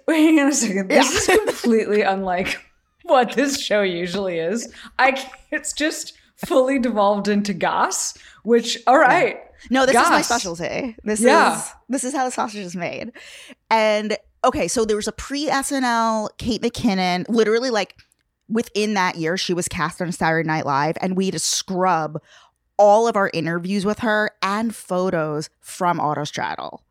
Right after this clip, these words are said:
Speaker 2: 'cause they were,
Speaker 1: Right,
Speaker 2: like,
Speaker 1: 'cause
Speaker 2: pitching her to S N L.
Speaker 1: she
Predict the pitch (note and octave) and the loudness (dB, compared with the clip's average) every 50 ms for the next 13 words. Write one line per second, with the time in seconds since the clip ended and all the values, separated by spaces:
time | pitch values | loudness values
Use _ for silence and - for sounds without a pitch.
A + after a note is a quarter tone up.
0 | _ _ _ _ _ _ _ - - - D4+ E3 G#3+ G3 F#3+ F#3 F3+ E3 E3 - | _ _ _ _ _ _ _ -12 -6 -4 -2 0 2 2 2 2 2 0 -2 -4
1 | F#3+ E3+ - - D4 G#3+ - - C4 D#3 G3 F#3+ F3+ E3 E3 D#3 - B2+ - F3+ | -6 -6 -4 -2 -2 -2 0 -2 -2 -2 -2 0 0 0 -2 -2 -2 -4 -2 -2
2 | F3+ F3+ F3 F3 F3 E3+ E3+ E3+ E3+ F3 E3+ | -2 -2 -4 -4 -4 -6 -8 -8 -10 -12 -16